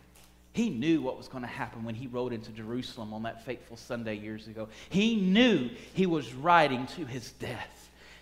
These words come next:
And because of his great love for all of us,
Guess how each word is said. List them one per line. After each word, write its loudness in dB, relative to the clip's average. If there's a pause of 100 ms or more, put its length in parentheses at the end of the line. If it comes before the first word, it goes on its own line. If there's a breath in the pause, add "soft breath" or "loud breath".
And -4
because 0
of -6
his -8
great -4
love 0
for -6
all 0
of -6
us, -6